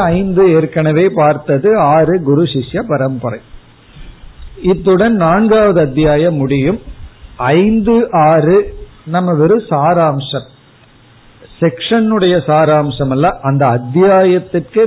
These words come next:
மிக மிக சுருக்கமாக பார்த்து முடிக்க போறோம். என்னென்ன பண்புகள் பேசப்பட்டுள்ளதுன்னு ஓரிரு வகுப்புல முடிச்சிருவோம். ஆகவே இனி நம்ம விளக்கமா பார்க்க போறது ரெண்டே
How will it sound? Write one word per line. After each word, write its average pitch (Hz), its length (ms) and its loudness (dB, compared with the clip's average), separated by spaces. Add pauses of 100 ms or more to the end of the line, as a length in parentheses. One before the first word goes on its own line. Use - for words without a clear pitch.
மிக 160 340 -4
மிக 175 260 -4
சுருக்கமாக 151 760 -4
பார்த்து 135 400 -2
முடிக்க 127 360 -6
போறோம். 127 360 -12 (420)
என்னென்ன 202 520 0
பண்புகள் 160 600 0
பேசப்பட்டுள்ளதுன்னு 143 1120 -2
ஓரிரு 147 420 0
வகுப்புல 151 460 -2
முடிச்சிருவோம். 127 680 -6 (560)
ஆகவே 135 460 0
இனி 143 220 0
நம்ம 131 360 -2
விளக்கமா 165 800 0
பார்க்க 156 440 -2
போறது 131 400 -2
ரெண்டே 135 420 0